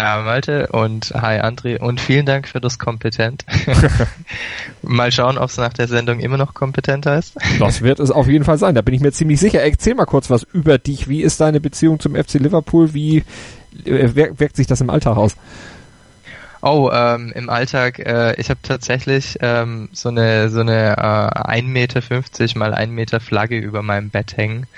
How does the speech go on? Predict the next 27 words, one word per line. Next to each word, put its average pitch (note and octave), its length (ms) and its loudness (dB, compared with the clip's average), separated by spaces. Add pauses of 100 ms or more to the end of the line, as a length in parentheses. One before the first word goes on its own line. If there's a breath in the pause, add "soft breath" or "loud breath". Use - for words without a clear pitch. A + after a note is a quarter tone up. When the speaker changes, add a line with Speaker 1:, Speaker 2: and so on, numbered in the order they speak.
(260 loud breath)
Speaker 1:
Das A2 180 -4
ist - 180 0
schon A2+ 380 0
für A#2 140 -6
immer, A#2 500 2
äh, A2 360 0
für - 140 -6
viele B2 300 2
so A2 120 -2
ein G#2+ 100 -2
Running A2+ 360 -2
Gag. A2 280 -2 (420 loud breath)
Ich A2+ 120 -10
bin C3 120 0
tatsächlich B2 540 -2
seit, A2 380 0
äh, G#2+ 260 -2
zweitausendzwei, A2 1120 -4 (200)
äh, B2 300 -2
schon B2 220 -8
Liverpool-Fan. A#2+ 1160 -2 (180)
Also G#2+ 240 -4
so A2+ 200 -4
seit G#2 300 -2
zweitausendfünf A2 1160 -4
wirklich, A#2 640 0
äh, A2 300 2